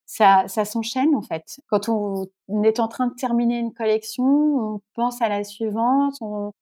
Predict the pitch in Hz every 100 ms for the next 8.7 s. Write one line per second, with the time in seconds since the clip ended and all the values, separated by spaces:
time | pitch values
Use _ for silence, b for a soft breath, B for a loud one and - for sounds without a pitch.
0 | _ - 208 - 190 220 233 262 269 269
1 | 311 269 226 240 294 - _ _ 254 240
2 | 233 220 220 - 196 196 196 202 220 294
3 | 285 254 214 208 - 233 269 311 - _
4 | - - 220 208 208 208 196 190 - 208
5 | 208 269 320 233 202 226 220 - - 185
6 | 190 185 180 175 175 170 _ 185 214 220
7 | 208 208 - 226 208 214 233 277 - 214
8 | 202 190 190 185 180 175 180